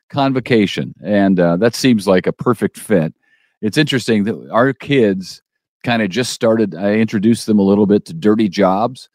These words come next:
and I've never really watched, uh, a lot of Dirty Jobs. I get the gist of it, and I've seen him, and I th-, I think he's great on Facebook. Uh, and, uh, they seem to really like the Dirty Jobs show that he does, seeing him work in different things, and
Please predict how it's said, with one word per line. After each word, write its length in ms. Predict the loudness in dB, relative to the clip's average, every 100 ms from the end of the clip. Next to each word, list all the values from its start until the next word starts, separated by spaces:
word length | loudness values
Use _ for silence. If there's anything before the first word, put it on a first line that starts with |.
| _ -4
and 100 | 0
I've 160 | 2
never 320 | 2 2 2 -2 0
really 340 | 2 4 4
watched, 540 | 4 4 0 -6 -14 -20 _ _
uh, 220 | -2 -2 0
a 100 | 0
lot 240 | 2 0
of 100 | -2
Dirty 260 | -2 -2 -2
Jobs. 440 | -2 -2 -2 -4
I 60 | -4
get 160 | -4
the 80 | -4
gist 320 | -2 -2 0
of 80 | -2
it, 100 | -2
and 80 | -2
I've 100 | -6
seen 220 | -4 -2
him, 120 | -2
and 100 | 0
I 80 | -2
th-, 180 | -4 -2
I 60 | -2
think 140 | 0
he's 120 | -4
great 260 | -2 0 0
on 120 | 0
Facebook. 460 | 2 0 2 -4 -4 _ _ _ _ _ _
Uh, 360 | 0 2 2 -2 -12 _ _ _ _ _ _ _ _ _ _ -2
and, 360 | 2 2 2
uh, 360 | 2 0 -2 -4
they 600 | -10 -4 0 2 2 -2
seem 320 | -4 -2 0 2
to 80 | 2
really 300 | 4 4 2
like 300 | 2 0 -2
the 80 |
Dirty 340 | -2 0 0 0
Jobs 360 | -2 -2 -4
show 380 | -6 -4 -4 -4 -6
that 140 | -6
he 140 | -4 -2
does, 420 | -2 -4 -6 -12
seeing 340 | -8 0 0 2
him 160 | 0
work 240 | 0 -2 -2
in 80 | -6
different 340 | -6 -6 -6
things, 460 | -2 0 0 -2 -8
and 140 | -14